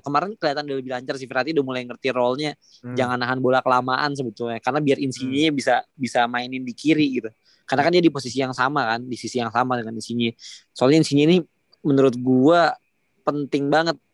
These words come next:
Speaker 1: perannya. Kemarin agak ketutup di waktu pas, pas match lawan Aust-, Austria.
Speaker 2: Hmm.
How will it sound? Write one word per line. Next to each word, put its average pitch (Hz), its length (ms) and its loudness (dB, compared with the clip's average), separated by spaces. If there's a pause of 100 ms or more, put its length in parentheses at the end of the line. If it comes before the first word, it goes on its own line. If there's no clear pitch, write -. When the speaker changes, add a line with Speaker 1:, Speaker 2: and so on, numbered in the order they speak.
(140)
Speaker 1:
perannya. 135 560 -2
Kemarin 131 320 0
agak 123 240 -2
ketutup 123 240 -2
di - 80 -10
waktu 117 240 -8
pas, - 240 -4 (100)
pas 120 220 -4
match 117 160 -8
lawan 113 160 -2
Aust-, - 320 -6 (420)
Austria. 127 640 0 (320)
Speaker 2:
Hmm. 107 320 -20